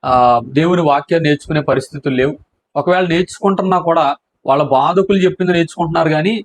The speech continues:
బైబిల్ ఉన్నది నేర్చుకోవట్లేదు. కనుక ఈ, ఈ విధమైన గందరగోళ పరిస్థితుల్లో ఉండకూడదంటే వాక్యాన్ని నేర్చుకోవాలి. వాక్యాన్ని ప్రేమించండి. వాక్యాన్ని క్రమానుబద్ధంగా దాని సందర్భంలో నేర్చుకున్నప్పుడు చక్కని వివరణ వస్తుంది. వాక్యాన్ని సరిగ్గా అర్థం చేసుకోలేక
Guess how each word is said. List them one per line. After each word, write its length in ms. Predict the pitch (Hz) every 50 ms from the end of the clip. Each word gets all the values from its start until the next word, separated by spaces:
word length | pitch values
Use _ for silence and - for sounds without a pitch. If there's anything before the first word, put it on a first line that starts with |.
| - -
బైబిల్ 320 | 135 127 139 160 160 180 175
ఉన్నది 260 | 165 160 156 156 156
నేర్చుకోవట్లేదు. 580 | 143 135 - - - 139 131 127 - 117 104 - _ _ _ _ _ _ _ _ _ 147
కనుక 340 | 143 143 139 135 139 135 - - - _ _ _ _ _ _ 143
ఈ, 60 | 139
ఈ 240 | 147 151 175 175 175
విధమైన 300 | 175 175 185 175 175 170
గందరగోళ 460 | 160 151 143 151 165 170 170 170 165
పరిస్థితుల్లో 880 | - 156 143 143 - - 151 147 - 151 151 151 151 143 143 139 - _ -
ఉండకూడదంటే 760 | 143 135 175 175 185 185 190 185 190 185 175 160 196 208 220 214 - 135
వాక్యాన్ని 440 | 131 127 127 - - 131 120 113
నేర్చుకోవాలి. 400 | 117 117 - - - - - -
వాక్యాన్ని 380 | 123 127 143 - - 160 160 151
ప్రేమించండి. 680 | - 160 165 170 170 165 143 - - 123 113 120 131 - - _ _ _ _ _ -
వాక్యాన్ని 400 | 143 170 175 - 196 190 185 185
క్రమానుబద్ధంగా 1120 | 185 - - 147 139 143 156 160 165 180 190 165 170 156 - - 143 131 120 120 117 117 - - _ _ _ _ _ -
దాని 140 | 127 131 135
సందర్భంలో 580 | - - 131 139 147 170 170 160 165 170 165 156
నేర్చుకున్నప్పుడు 680 | 139 135 131 - - - 131 123 123 - 180 233 - -
చక్కని 300 | - 143 127 - - 123
వివరణ 220 | 117 113 113 113 113
వస్తుంది. 480 | 110 - - 139 - 131 131 120 117
వాక్యాన్ని 520 | 117 123 139 165 175 - 202 185 175 175 165
సరిగ్గా 340 | - 156 147 160 151 160 147
అర్థం 300 | 127 127 147 160 160 156
చేసుకోలేక 640 | 151 147 - - 156 143 143 139 - - 131 123